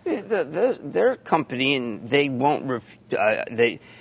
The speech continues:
Rusty Brazil's done the best work on this R B N, and they're in that thirty-three dollar, thirty-four dollar,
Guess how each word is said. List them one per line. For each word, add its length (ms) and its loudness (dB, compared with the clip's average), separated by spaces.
Rusty 380 2
Brazil's 460 -2
done 220 -4
the 60 -10
best 300 -2
work 160 -4
on 80 -8
this 180 -6
R 140 2
B 220 -2
N, 240 -4
and 260 -4
they're 400 4
in 140 0
that 240 0
thirty-three 480 2
dollar, 420 6
thirty-four 480 0
dollar, 320 2